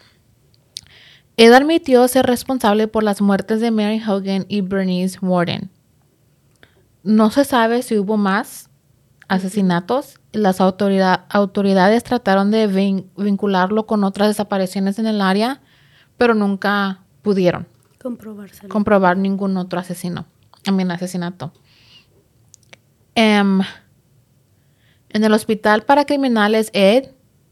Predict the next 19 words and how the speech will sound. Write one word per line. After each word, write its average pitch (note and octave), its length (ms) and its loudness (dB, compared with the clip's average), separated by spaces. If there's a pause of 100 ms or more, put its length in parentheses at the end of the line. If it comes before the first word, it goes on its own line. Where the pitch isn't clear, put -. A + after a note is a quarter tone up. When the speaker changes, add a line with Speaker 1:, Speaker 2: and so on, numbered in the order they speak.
(340)
Speaker 1:
trabajó G3+ 520 2
de G#3 500 0 (520)
asistente G3+ 680 -2
de G#3+ 160 -2
carpintero, F#3 680 -2 (500)
asistente G3+ 560 -2
de G#3+ 120 2
médico F#3 600 0 (120)
y G3+ 140 0
de F#3+ 80 4
albañil. E3 580 0 (1200)
All F2+ 80 -6
right. F#2 140 -8 (1800)
En A#3+ 180 2
mil A#3+ 160 4
novecientos B3 760 4
sesenta G#3 560 0
y G#3+ 40 4
ocho, G3+ 440 2